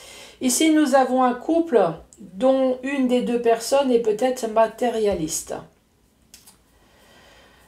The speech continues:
Euh, donc, sachant ça, ici, peut-être que vous vous êtes mis en mode protection. Attention, cette personne, elle est dépensière. Je vais quand même faire gaffe à mon portefeuille.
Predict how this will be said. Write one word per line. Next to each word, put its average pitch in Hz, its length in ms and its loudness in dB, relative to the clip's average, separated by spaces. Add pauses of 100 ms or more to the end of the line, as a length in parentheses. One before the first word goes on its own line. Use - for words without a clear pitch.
(120)
Euh, 226 880 4
donc, 262 260 -6
sachant 277 440 -2
ça, 277 600 4 (600)
ici, 262 500 -8
peut-être 254 440 2
que 254 80 -4
vous 220 300 -4
vous 208 100 2
êtes 233 200 4
mis 254 380 -2
en 226 220 0
mode 247 600 2 (200)
protection. - 800 -8 (360)
Attention, 151 720 -6
cette - 240 -10
personne, 160 460 -6
elle 147 100 -4
est 151 80 0
dépensière. 190 960 -2 (440)
Je 156 120 -8
vais 156 60 -4
quand 190 120 -4
même 208 140 -2
faire 208 260 0
gaffe 220 400 2
à 220 120 0
mon 233 260 -4
portefeuille. 165 880 -8